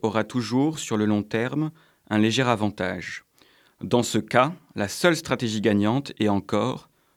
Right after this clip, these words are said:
de ne pas jouer. Il est intéressant de noter que sur le très long terme, la chance, qui est variable, laisse place aux statistiques, qui, elles, sont certaines. Si vous avez l'impression d'être mauvais au dé,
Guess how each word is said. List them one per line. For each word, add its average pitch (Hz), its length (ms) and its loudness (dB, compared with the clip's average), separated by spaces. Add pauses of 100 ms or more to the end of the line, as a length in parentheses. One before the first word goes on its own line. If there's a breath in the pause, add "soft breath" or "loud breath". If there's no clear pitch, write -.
de 101 80 0
ne 95 120 2
pas 120 200 2
jouer. 98 360 -2 (580)
Il 127 120 4
est 156 40 6
intéressant 190 400 2
de 196 60 6
noter 151 280 4
que 143 140 0
sur 117 280 0
le 107 120 2
très 123 320 0
long 139 160 4
terme, 131 580 0
la 110 180 2
chance, - 760 -2
qui 107 160 -2
est - 20 0
variable, 110 760 2 (340 loud breath)
laisse 123 260 2
place 185 440 0
aux 127 60 2
statistiques, 143 840 -2
qui, - 240 -12
elles, 151 200 4
sont 156 360 0
certaines. 90 720 -4 (540 soft breath)
Si - 140 -2
vous 143 140 4
avez 165 140 6
l'impression 170 560 4
d'être 110 260 0
mauvais 120 500 6
au 107 120 4
dé, 160 320 0